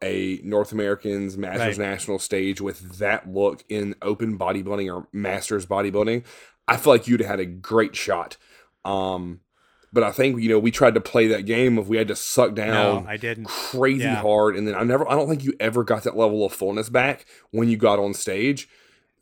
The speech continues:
Speaker 1: um, with, with your waist being small and being able to, like, really suck it in. Um, and, and that, that combo is what so many guys struggle with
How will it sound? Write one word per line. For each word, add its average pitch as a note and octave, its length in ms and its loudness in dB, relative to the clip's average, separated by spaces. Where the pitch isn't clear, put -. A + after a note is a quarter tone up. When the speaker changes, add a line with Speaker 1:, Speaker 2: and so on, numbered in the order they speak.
Speaker 1:
um, A#2 260 4
with, C#3+ 340 8
with E3 300 6
your C3 120 6
waist C3 340 4
being G#2 220 -4
small G#2+ 520 2
and A2 140 0
being A#2+ 100 4
able A#2 80 6
to, G#2+ 60 -2
like, G2 120 -2
really A#2+ 220 6
suck - 420 0
it G#2 80 -2
in. B2 320 -2
Um, A2+ 400 2
and, B2 220 2
and A#2+ 400 2
that, A#2 560 0
that B2 340 -2
combo B2+ 460 4
is G2 120 0
what - 140 -4
so D3 280 -2
many C3 180 -2
guys F#2+ 320 -4
struggle A#2 400 0
with G2 400 0